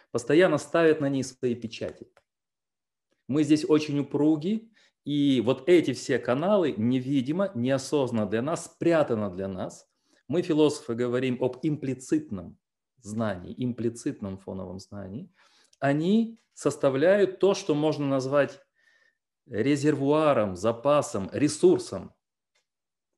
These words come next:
наших представлений о мире. А, и фоновое мировоззрение.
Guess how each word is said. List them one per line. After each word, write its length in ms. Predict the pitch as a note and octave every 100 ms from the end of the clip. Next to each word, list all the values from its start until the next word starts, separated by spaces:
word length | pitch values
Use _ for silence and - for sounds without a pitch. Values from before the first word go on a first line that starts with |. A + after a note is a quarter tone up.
| _
наших 480 | G2+ A2+ C3+ B2+ A2
представлений 800 | G2+ G2+ - G2+ G2+ E2 - G2+ _ _
о 100 | F#2+
мире. 420 | G2+ F#2+ E2 - _ _ _ _ _ _ _ _ _ _ _ _ _ _ _ _ _ _ _ _
А, 240 | A2 B2
и 340 | B2 D3 G#3 A#3
фоновое 640 | - - F3+ E3+ D#3+ D#3+
мировоззрение. 800 | D#3 D3 D3 C3+ B2+ F#2 - -